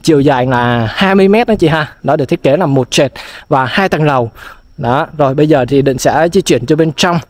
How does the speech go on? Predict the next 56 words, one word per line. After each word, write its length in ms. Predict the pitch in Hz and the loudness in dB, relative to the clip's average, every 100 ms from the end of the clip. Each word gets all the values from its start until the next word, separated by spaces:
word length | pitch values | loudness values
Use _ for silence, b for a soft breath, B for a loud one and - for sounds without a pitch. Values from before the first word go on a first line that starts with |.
| _ | _
để 120 | 117 | -4
quay 220 | - 143 | 0 -2
cho 100 | 139 | 0
anh 60 | 147 | 0
chị 120 | 156 | 2
mình 120 | 135 | 0
xem 260 | 120 165 147 | 0 0 0
nhá. 100 | 175 - _ _ _ | -2 -4 _ _ _
Đây, 140 | 156 151 B B B - | -2 -2 B B B -4
à, 280 | 139 139 | 0 0
đằng 180 | 139 135 | 0 -2
trước 200 | - 208 | 0 2
nhà 260 | 208 156 135 | 2 2 2
thì, 160 | 156 139 | 2 4
à, 200 | 131 127 B B - | 4 0 B B -2
chủ 140 | 135 127 | 0 2
có 120 | 147 | 0
trồng, 340 | - 175 143 | 0 0 2
à, 240 | 127 123 123 | 0 0 0
cái 100 | 147 | -2
cây, 260 | 185 175 | 0 2
à, 240 | 170 165 151 | 2 2 2
lộc 220 | 156 135 | 0 0
vừng 200 | 147 151 | -2 0
ở 80 | 131 | 0
đây 120 | 139 | 0
ha. 220 | 156 160 - - | 0 -4 -6 -6
Một 120 | 135 120 | -4 -4
cái 80 | |
cây 180 | 139 170 | -2 0
lộc 260 | 165 147 - | 2 0 0
vừng 240 | 143 123 | -2 0
rất 100 | 127 | -2
là 60 | 240 - | -4 -2
to 220 | 151 151 B B - | 0 -2 B B -2
để 140 | 131 | 0
tạo 220 | 123 113 | 0 -2
cái 140 | 127 135 | 0 0
bóng 220 | 131 165 | 0 0
mát 180 | 196 233 | -2 -2
cho 160 | - 170 | -2 0
cái, 300 | 160 143 170 B B B | 2 0 0 B B B
à, 180 | 170 165 | -2 -2
căn 200 | 175 170 | 0 -2
biệt 120 | 147 | 0
thự 180 | 165 135 | -2 0
của 60 | 131 | 0
mình. 220 | 131 120 | 0 -2
Cũng 140 | 135 | -2
như 100 | 170 | 0
là 120 | 170 | 0
vỉa 200 | 127 131 131 | 2 -2 0
hè 260 | 151 135 | -2 -2
đằng 120 | 123 | -4
trước 260 | 120 170 190 | -2 -2 0
là 300 | 175 123 117 | -2 -2 -4